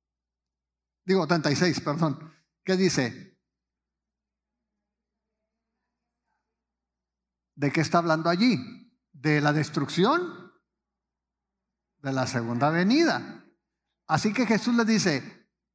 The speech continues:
esta sí se responde, vean esas cosas, estén atentos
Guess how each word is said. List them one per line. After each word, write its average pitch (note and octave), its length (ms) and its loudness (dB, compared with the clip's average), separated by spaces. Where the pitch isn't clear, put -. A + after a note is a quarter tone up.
esta C4+ 840 0
sí D3 240 -2
se F3 140 2
responde, A#3+ 800 0
vean G#3 560 2
esas A3+ 320 0
cosas, A#3 840 -2
estén F#3 340 0
atentos A3+ 800 -2